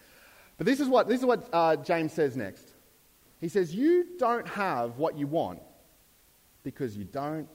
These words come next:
ask God for it." What a slap in the face. He's sitting there and he's like, he's like, "You want all these things, but you're Christians and you don't even pray to God. The God that you, you claim to follow, this Jesus that you claim to follow, you don't even talk to him."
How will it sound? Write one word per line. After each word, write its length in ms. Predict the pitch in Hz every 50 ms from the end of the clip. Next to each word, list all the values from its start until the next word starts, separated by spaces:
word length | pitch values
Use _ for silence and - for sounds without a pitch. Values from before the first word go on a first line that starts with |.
| - _
ask 420 | 143 143 147 147 143 139 - - _ _ _
God 180 | - 135 110 107 107 -
for 80 | - -
it." 1700 | - - - _ _ _ _ _ _ _ _ _ _ _ _ _ _ _ _ _ _ _ _ _ _ _ _ _ _ _ _ - 466
What 140 | - - 403
a 60 | 403
slap 420 | - - - - - 311 330 - 294
in 100 | 285 254
the 80 | 220
face. 600 | - - - 254 285 269 190 135 - - - - _ _ _ _ _ _ _ _ _ _ _ _ _
He's 140 | 240 254 254
sitting 180 | - 339 302
there 100 | 311 302
and 80 | 269 240
he's 120 | 233 202
like, 200 | 220 202 160 - - - - - -
he's 100 | 220 202
like, 140 | 208 170 - - - - - -
"You 140 | 185 233 233
want 180 | 277 330 359
all 100 | 359 330
these 240 | 262 226 202 180 -
things, 520 | - 185 160 151 156 208 262 - - - - - - _ _ _ _
but 120 | - 254 240
you're 200 | 240 240 226 220
Christians 880 | 233 - - - - 339 330 - - - 233 202 175 185 240 262 - -
and 120 | 247 247
you 120 | 262 240
don't 160 | 233 277 302 302
even 160 | 277 262 226
pray 240 | - - 262 269 269
to 80 | 262
God. 480 | 220 220 285 330 339 226 151 - 110 110 - - - - - _ _ _ _
The 60 | - 220
God 220 | 196 277 302 320
that 80 | 330 277
you, 140 | 269 269
you 200 | 254 214 220 240
claim 300 | - - - 277 277 262
to 60 | 247 240
follow, 240 | - 269 269 262 247
this 160 | 254 226 180
Jesus 380 | 165 170 277 311 302 285 254 208
that 100 | 247 220
you 80 | 214
claim 160 | - 247 247
to 80 | 233 208
follow, 160 | - 247 247
you 100 | 247 277
don't 140 | 330 339 320
even 180 | 277 220 226 -
talk 440 | - - - 302 339 370 370 381 -
to 80 | 294
him." 320 | 214 180 123 92 82 90